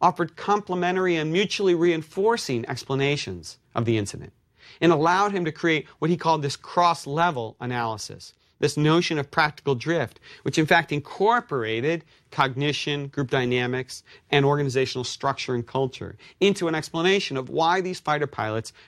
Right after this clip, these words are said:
made the choices they did, why these awacs officers made the choices they did,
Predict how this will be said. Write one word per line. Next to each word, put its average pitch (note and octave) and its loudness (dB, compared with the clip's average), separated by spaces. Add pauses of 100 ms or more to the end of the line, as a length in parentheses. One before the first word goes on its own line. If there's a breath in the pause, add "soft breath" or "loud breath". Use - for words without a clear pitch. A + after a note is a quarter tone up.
made C#3 4
the A#2+ -6
choices C#3 0
they G#2 -8
did, F2+ -10 (160 loud breath)
why D#3 4
these D3+ -2
awacs E3+ -2 (560)
officers G2+ -2
made D3 0
the B2 -4
choices B2+ -2
they C#3 0
did, G#2+ -8